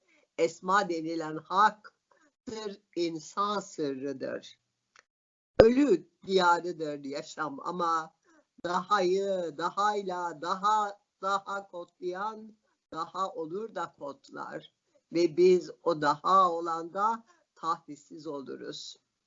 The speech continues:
İmparatoruz biz. İmparator. İnsanlık ilminde im, ilahi mer-, merkez kalemdir. Pa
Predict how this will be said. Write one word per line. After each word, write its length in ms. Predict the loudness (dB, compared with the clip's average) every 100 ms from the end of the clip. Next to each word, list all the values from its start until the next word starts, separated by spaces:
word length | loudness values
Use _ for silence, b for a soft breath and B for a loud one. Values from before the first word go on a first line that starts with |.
| _ _ _ _ _ _ 0
İmparatoruz 1600 | 0 0 -6 -4 0 4 4 4 0 -2 -2 -2 -6 -10 -14 -12
biz. 440 | -10 -12 -18 -20 -20 _ _ _ _ _ 12 12
İmparator. 2250 | 12 4 -8 _ _ 0 4 4 2 -4 -10 -6 -2 0 -2 -4 _ -8 -6 -6 -12 -20 _ _ _ -8
İnsanlık 720 | -8 -6 -4 -4 -4 -8 -8
ilminde 640 | -6 -6 -8 -6 -8 -6
im, 380 | -4 -4 -4 -12 _ -4
ilahi 480 | 4 4 4 -2 -8
mer-, 800 | -8 -6 0 0 0 -2 -6 -8 b b b
merkez 960 | -6 0 0 0 -6 -14 -8 -6 -8 -10
kalemdir. 960 | -8 -4 0 0 -2 -6 -8 -8 -12 _ _ _ _ _ _ _ _ _ 0
Pa 420 | 6 8 8